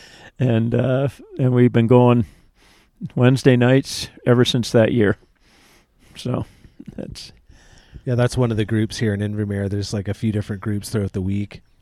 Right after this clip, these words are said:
Speaker 2: And remember the Wednesday, the Wednesday night crew was always kind of the, it was like the, <laughs> it was the motley crew. It was just, like, a big crew of, like,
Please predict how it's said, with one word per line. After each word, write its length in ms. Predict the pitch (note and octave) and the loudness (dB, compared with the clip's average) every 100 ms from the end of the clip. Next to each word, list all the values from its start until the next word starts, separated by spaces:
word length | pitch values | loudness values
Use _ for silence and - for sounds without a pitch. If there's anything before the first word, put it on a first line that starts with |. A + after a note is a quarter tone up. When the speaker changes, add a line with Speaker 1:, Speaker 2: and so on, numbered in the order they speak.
| _ _ - | _ _ -8
Speaker 2:
And 380 | G#2 G2 G2+ - _ _ _ | -6 -6 -8 -16 _ _ _
remember 160 | A2 A2 | -6 -2
the 100 | G#2 | -2
Wednesday, 640 | A2 A2 G2+ A#2 G#2 G#2 | -2 -4 -4 -2 -2 -4
the 140 | A2 | -4
Wednesday 420 | A2+ A2+ A2+ A#2+ G#2+ | -2 -2 -2 -4 -2
night 280 | G#2 G#2 | -4 -6
crew 300 | - A2+ G#2+ | -6 -4 -2
was 140 | G2+ G2 | -2 -2
always 320 | G#2 G2+ G2 | -2 -2 -4
kind 240 | - G#2 | -6 -6
of 140 | G2+ - | -6 -6
the, 340 | G2+ F#2+ F#2+ - _ _ _ _ - | -6 -6 -8 -12 _ _ _ _ -4
it 80 | |
was 180 | A2 G#2+ | -2 -2
like 300 | A2 G2+ - | -4 -4 -6
the, 340 | A2 G2+ F#2+ F#2 | -6 -6 -6 -10
<laughs> 80 | - | -2
it 140 | A#2+ A2+ | 6 6
was 120 | A2+ | 6
the 140 | C3+ | 2
motley 400 | B2+ A#2+ B2+ B2 | 2 2 0 -2
crew. 420 | - B2 A#2+ G2+ - - | 0 2 2 0 -2 -4
It 220 | D3 C3+ | 0 2
was 160 | C3+ | 4
just, 180 | A#2+ C3 | 4 2
like, 100 | B2+ | 2
a 80 | A2+ | 0
big 260 | G2 B2 A2+ | 0 0 -2
crew 540 | - B2 A#2+ A#2 A2+ - _ | -2 0 2 0 -2 -6 _
of, 220 | A#2 A2 G2 | -8 -6 -4
like, 460 | G#2+ G2+ G2 - | -4 -2 -4 -8